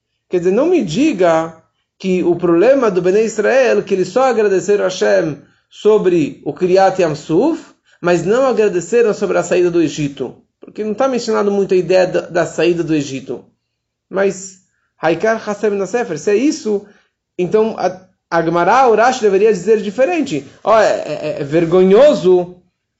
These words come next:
que nunca agradeceram sobre a saída do Egito, e somente sobre a saída, a, a, a travessia do mar. O ponto não é a palavra da onde que eles estão agradecendo, sobre o que eles estão agradecendo,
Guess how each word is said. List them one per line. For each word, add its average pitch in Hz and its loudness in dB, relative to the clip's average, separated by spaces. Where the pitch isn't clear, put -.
que 190 0
nunca 247 4
agradeceram 214 2
sobre 190 -2
a 180 4
saída 190 2
do 180 2
Egito, 147 -2
e - -14
somente 180 -2
sobre 185 -2
a 151 -2
saída, 170 0
a, 135 0
a, 120 -10
a - -4
travessia 160 0
do 170 2
mar. 160 0
O 151 -14
ponto 240 0
não 240 0
é 302 4
a 233 2
palavra 196 2
da 180 4
onde 214 4
que - -8
eles 175 0
estão 185 0
agradecendo, 165 0
sobre 180 -2
o 175 -2
que 254 -2
eles 208 2
estão 165 -2
agradecendo, 139 -6